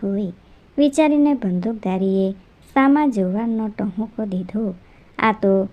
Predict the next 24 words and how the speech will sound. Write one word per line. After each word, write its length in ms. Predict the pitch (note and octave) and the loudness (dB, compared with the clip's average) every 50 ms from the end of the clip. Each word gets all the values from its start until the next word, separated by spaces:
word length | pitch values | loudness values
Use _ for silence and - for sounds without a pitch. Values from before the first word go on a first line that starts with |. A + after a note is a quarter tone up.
| - - - - - | -14 -20 -18 -10 -2
દરબાર 400 | B3 B3+ B3+ C4 B3+ C#4+ D4 C#4+ | 2 2 4 4 4 2 2 2
સુરેન્દ્રદેવજી," 1120 | C#4 - - G3 F#3 F#3+ G#3+ A3+ A3 A#3+ A#3 A#3+ G3+ - F#3+ G3 A#3+ B3 - - G#3+ G3+ - - - - - - - - - - | 0 -2 -4 -2 -2 0 -2 -4 -4 -4 -6 -6 -4 -4 -4 -4 -4 -4 -6 -4 -2 -2 -4 -4 -12 -20 -20 -20 -20 -20 -20 -4
શિકારીને 520 | - B3+ B3 - A#3+ A#3 A#3 A#3 A#3 A#3 A3+ | -4 -4 0 2 0 2 2 2 0 2 2
મહેમાન 520 | G#3 F#3 F3 F3+ F3+ F#3+ G3 G3+ A3 - - | 2 0 0 0 -2 -2 -2 -2 -2 -6 -6
ઓળખાયો. 760 | - - F3+ F#3 - - A3 A3 A3+ A3 G3+ F#3+ F#3+ F#3+ F#3+ F#3+ - - - - - - - - | -6 -6 -6 -6 -8 -10 -10 -6 -4 -2 -2 0 0 -2 -2 -6 -12 -20 -20 -20 -20 -20 -12 -4
"વાહ, 400 | G3 G3+ G3 F3+ G#3+ G#3 G3 F3+ F3+ - _ _ _ - - - | -2 -2 -2 -2 -4 -4 -4 -6 -8 -12 _ _ _ -18 -2 2
સોનાનો 460 | C#4 C#4 C#4 D4 D4 D4+ D4 D4 C#4+ | 4 4 6 6 4 4 2 2 0
સૂરજ 520 | C#4+ - - G#3 F#3+ F#3+ G#3+ A3 G#3 - - | -2 -6 -6 -6 -4 -2 -4 -4 -6 -10 -10
ઉગ્યો." 420 | G#3 E3 - - G3 G3 A3 G#3 F3+ - - - - - - - - - - | -10 -10 -8 -6 -6 -4 -4 -4 -6 -8 -14 -20 -20 -20 -20 -20 -20 -4 -2
શિકારીએ 520 | D4 C#4+ - D4+ D4 D4 D4 D4 D4 D4 | -2 0 0 0 2 2 4 4 2 2
સામે 400 | C#4+ C#4+ - G3 F#3+ G3+ A3 A#3 | 2 0 -4 -2 -2 -2 -2 -4
દોટ 380 | G#3 - G3+ F3+ G3 G#3 - A#3 | -6 -4 -4 -4 -4 -2 -4 -6
દીધી. 460 | G#3 G3 A#3+ F3+ F3+ F#3 F#3+ F#3+ G3 - - - - _ - - | -4 -4 -2 -2 -2 -2 -2 -4 -6 -6 -12 -20 -20 _ -8 -2
દોડતો 360 | B3 C4+ C#4 C#4 C#4 - D#4+ D4+ - - | 4 4 4 4 4 4 2 2 2 0
એ 140 | - A3+ A#3+ | -2 -2 -2
પુરુષ 380 | A#3+ - G3+ F3 F3+ A3 G#3+ F3+ - _ - - - - - - - | -4 -6 -6 -4 -4 -2 -4 -4 -8 _ -20 -20 -20 -20 -10 -4 0
બાળક 280 | B3+ C4 C#4 D4 D4+ | 2 4 4 2 2
જેવો 380 | C4+ - - - F#3 F3+ G3 A3+ | 0 -4 -6 -6 -6 -4 -4 -6
લાગ્યો. 520 | A3 F#3 F3 F3 - - G3+ G#3+ G#3 F3 F3 - - - - - - - - - | -6 -6 -8 -8 -10 -8 -8 -6 -6 -6 -10 -14 -20 -20 -20 -20 -20 -20 -14 -4
"આપ 260 | - A#3 A#3 A#3 A#3 - | 0 0 0 0 -2 -4
અહીં 340 | - - F3+ F3+ G#3+ A3 | -8 -6 -6 -4 -4 -6
ક્યાંથી, 580 | G#3+ - - F#3 F3+ F3+ F3+ - G3 F#3+ F#3+ F#3+ - - - - - - | -6 -4 -4 -4 -4 -4 -4 -4 -4 -4 -4 -6 -8 -14 -20 -20 -8 -4
મારા 260 | B3 B3+ C4 C#4+ D4 | -2 0 0 0 0
બાપા? 560 | C4+ - F3+ E3+ E3+ - G#3 G#3+ A#3 G#3 F#3 | -2 -2 -6 -8 -10 -10 -12 -10 -10 -10 -12